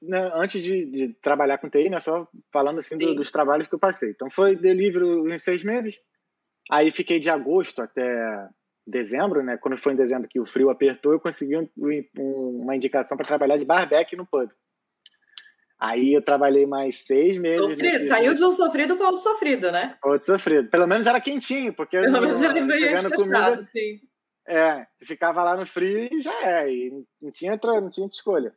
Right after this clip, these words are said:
Speaker 1: Então, eu fiquei seis meses lá no pub, né, trabalhando lá de barback.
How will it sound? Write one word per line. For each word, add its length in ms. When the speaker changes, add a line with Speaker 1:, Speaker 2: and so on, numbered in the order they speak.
Speaker 1:
Então, 180
eu 40
fiquei 180
seis 200
meses 260
lá 140
no 100
pub, 320
né, 180
trabalhando 340
lá 100
de 80
barback. 580